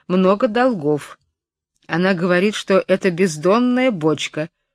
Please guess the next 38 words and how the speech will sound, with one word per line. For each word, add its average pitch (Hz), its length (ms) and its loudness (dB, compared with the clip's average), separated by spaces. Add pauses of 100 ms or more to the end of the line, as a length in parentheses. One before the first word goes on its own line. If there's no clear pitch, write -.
(200)
и 151 80 -6
что, 175 220 0
когда 180 440 2
она 180 200 0
была 170 280 0
великой 170 440 -2
княжной, 180 800 -2
у 180 120 -8
неё 185 280 0
не 285 200 0
было 262 200 0
больше 226 340 -2
содержания, 196 680 -2
нежели 185 440 -2
у 180 100 -6
вас, 165 400 -4 (760)
что - 200 -2
ей 226 160 2
приходилось 240 600 0
содержать 214 520 -4
целый 226 340 0
дом, 202 380 -2 (440)
и 202 80 0
что 208 340 0
она 196 260 0
старалась 214 540 -2
не 214 100 -4
входить 202 360 -2
в 196 80 -8
долги, 165 580 -4 (440)
ибо 190 320 2
знала, 196 380 0
что 202 220 -2
никто 190 340 -2
за 226 140 -4
неё 190 240 0
не 190 100 -2
заплатит». 151 800 -6